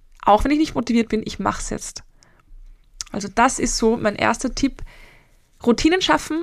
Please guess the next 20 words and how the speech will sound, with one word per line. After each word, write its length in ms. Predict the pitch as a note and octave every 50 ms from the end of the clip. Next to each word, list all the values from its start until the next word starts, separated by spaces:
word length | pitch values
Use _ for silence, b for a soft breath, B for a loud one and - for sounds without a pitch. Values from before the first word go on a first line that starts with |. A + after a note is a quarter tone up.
| - -
aber 200 | A3 A3+ A#3+ B3
nicht 300 | B3+ C#4+ D4+ - - -
zu 220 | - - - B3+
streng. 480 | A#3 - - - G#3 G#3+ A3+ A#3 A3 -
Sie 140 | - - -
sollen 280 | A3 - A3+ A3+ A#3 A#3+
keinen 240 | - A3+ G#3+ G#3 G#3+
Druck 240 | - C#4+ - -
machen. 400 | - A3 A3 - - B3 B3+ B3+ B B B B B B B B B B B B B
Ähm, 500 | - G#3+ G#3 G3+ G#3 G3+ G3+ G#3 G3 - - -
Routinen 400 | A#3 A3 - - C4 B3+ B3+ B3
sollen 320 | A#3 - G#3+ G#3 G3+ - -
Spaß 340 | - - - - - F3 -
machen. 340 | - - - - - - - - - - _ _ _ _ _ _ _ _ _ _ - _ _ _ _ _ _ _ - B B B B B B B B B B B B -
Ein 120 | A#3 A#3 A3+
weiterer 360 | A#3 C4 C#4+ - D4+ C#4 C#4
Vorsatz 400 | - - A3+ B3 B3 A#3 - -
für 100 | - A#3
mich 360 | A#3 C4 D#4+ E4 - - -
und 260 | A3+ A3+ A#3 - -